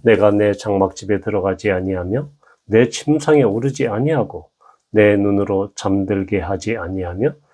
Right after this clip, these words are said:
내 눈꺼풀로 졸게 하지 아니하기를." 여호와의 저소 곧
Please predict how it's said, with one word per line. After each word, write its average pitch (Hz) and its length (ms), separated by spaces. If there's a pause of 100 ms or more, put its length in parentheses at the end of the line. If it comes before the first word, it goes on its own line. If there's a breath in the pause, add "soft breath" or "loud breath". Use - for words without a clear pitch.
(220 soft breath)
내 135 280
눈꺼풀로 127 880
졸게 107 420
하지 104 360
아니하기를." 95 800 (500 loud breath)
여호와의 110 400
저소 101 340
곧 101 260